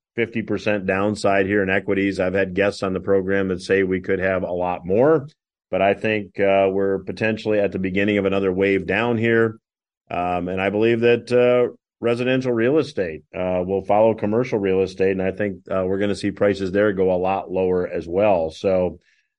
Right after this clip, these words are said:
certainly, I think we need to have a different approach. If you aspire to a comfortable, stress-free retirement, uh, I believe using the Wall Street only approach, uh, could likely fail you moving ahead, in my view.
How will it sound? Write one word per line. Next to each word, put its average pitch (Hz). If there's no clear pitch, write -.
certainly, 165
I 135
think 135
we 113
need 127
to 123
have 113
a 101
different 127
approach. 107
If 113
you 113
aspire 120
to 117
a 101
comfortable, 113
stress-free 117
retirement, 139
uh, 90
I 90
believe 107
using 107
the 98
Wall 107
Street 113
only 117
approach, 110
uh, 95
could 175
likely 117
fail 123
you 101
moving 98
ahead, 95
in 92
my 95
view. 92